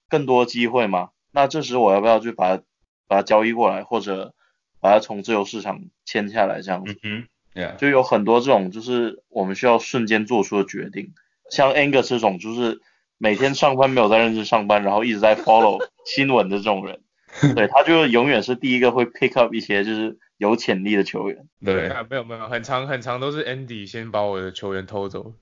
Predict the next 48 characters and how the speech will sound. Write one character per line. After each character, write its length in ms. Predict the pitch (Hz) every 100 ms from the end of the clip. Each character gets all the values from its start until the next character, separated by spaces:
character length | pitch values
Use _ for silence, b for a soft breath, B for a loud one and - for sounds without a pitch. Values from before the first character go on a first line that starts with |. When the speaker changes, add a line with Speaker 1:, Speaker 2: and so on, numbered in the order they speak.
| _ _ -
Speaker 2:
<laughs> 400 | 180 196 151 -
哎， 260 | 147 101 - B B B
其 160 | - 190
实 140 | 208
Ang-，Angus， 500 | 196 196 185 214 170
你 140 | 131 123
最 200 | 226 160
早 220 | 117 110
开 140 | 147
始 80 | 139
听 220 | 131 139
podcast 460 | 139 131 131 147 120
是 120 | -
不 60 | 127
是 80 | 123
就 80 | 127
是 60 | 123
在 140 | 127
听 600 | 120 127 113 113 120 127 _ _ _
只 180 | - 127
有 200 | 135 156
讲 260 | 160 127 107
fantasy 500 | 127 123 120 - 95
这 120 | 92
种 220 | 95 87 76
的 120 | 82
podcast？ 580 | 101 87 82 90 85 _ _ _ _
Speaker 3:
对， 100 | 156
我 80 | 135
开 140 | 165
始 100 | 190
听 140 | 127 156
的 80 | 151
时 40 |
候 80 | 143
都 120 | 135
是 160 | 139 123
听 540 | 127 117 117 113 117 _
分 180 | 127 123
析 200 | 123 127
fantasy 600 | 123 123 120 107 101 95
篮 220 | 95 95
球、 340 | 101 98 92 95
fantasy 540 | 110 113 104 110 95
的 220 | 95 92
棒 280 | - 120 98
球 220 | - 82
的 220 | 90 90